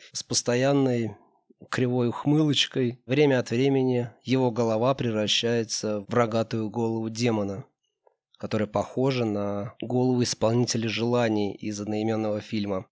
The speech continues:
Ну и, в общем, эту четверку посланцев ловят, доставляют к чуме. И нам вообще непонятна мотивация этого всадника апокалипсиса. Уже про эпидемию все давно забыли практически.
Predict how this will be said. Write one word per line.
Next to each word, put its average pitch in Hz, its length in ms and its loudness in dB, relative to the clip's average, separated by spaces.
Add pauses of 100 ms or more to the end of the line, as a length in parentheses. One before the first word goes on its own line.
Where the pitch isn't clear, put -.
Ну 196 180 2
и, 185 40 6
в 156 100 6
общем, 151 340 4
эту 135 180 0
четверку 127 600 0 (640)
посланцев 117 1000 -2
ловят, 156 600 2
доставляют 104 640 -4
к - 80 -16
чуме. 147 560 2 (200)
И 208 80 -2
нам 208 260 4
вообще 196 400 4
непонятна 190 480 2
мотивация 160 800 2 (360)
этого 143 240 0
всадника 135 380 2
апокалипсиса. - 840 -4 (800)
Уже 131 260 0
про 156 200 2
эпидемию 165 640 4
все 160 360 2
давно 151 380 4
забыли 127 440 2
практически. - 880 -8